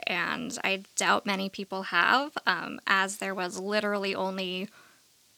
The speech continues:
one source that I found with any information about him,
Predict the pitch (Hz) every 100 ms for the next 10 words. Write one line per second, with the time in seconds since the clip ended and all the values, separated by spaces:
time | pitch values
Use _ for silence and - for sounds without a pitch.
0 | - - - 202 202 196 - 185 196 -
1 | - - - - - - 214 - 233 -
2 | - - 220 - - - - - - -
3 | 69 -